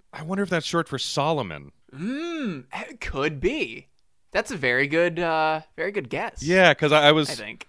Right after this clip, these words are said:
Speaker 1: So Solly, well, th-, this says, so Wikipedia is, says Solly is a given name, nickname often of Solomon,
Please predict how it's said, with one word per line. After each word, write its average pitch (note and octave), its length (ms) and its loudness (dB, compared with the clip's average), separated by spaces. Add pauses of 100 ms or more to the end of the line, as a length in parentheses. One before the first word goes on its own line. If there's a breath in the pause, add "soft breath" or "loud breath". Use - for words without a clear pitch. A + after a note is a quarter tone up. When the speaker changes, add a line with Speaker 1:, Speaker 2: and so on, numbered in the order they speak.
(160)
Speaker 1:
So C#3+ 200 2
Solly, C3+ 840 6
well, D#3 140 4
th-, C#3+ 160 -8 (100)
this G#3 180 0
says, C#4 320 2
so F3 140 4
Wikipedia A#3+ 460 2
is, C#3+ 220 6
says D#3+ 260 4
Solly E3 560 6
is C3 100 2
a C#3 80 4
given F3 380 8
name, G2 420 0 (200)
nickname C#3 720 4
often E3+ 420 6
of B2 140 2
Solomon, G#2+ 580 0